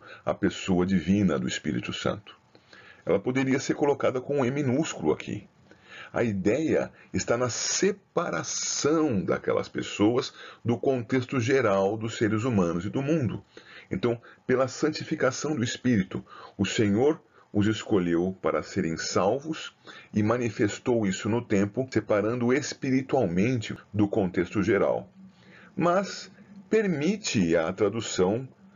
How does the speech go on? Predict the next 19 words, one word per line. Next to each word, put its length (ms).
com 240
a 120
ação 420
do 60
Espírito 460
Santo, 340
porque, 200
afinal 360
de 100
contas, 420
é 80
o 100
próprio 360
Espírito 640
quem 320
age 340
nas 160
pessoas, 540
separando-as. 1080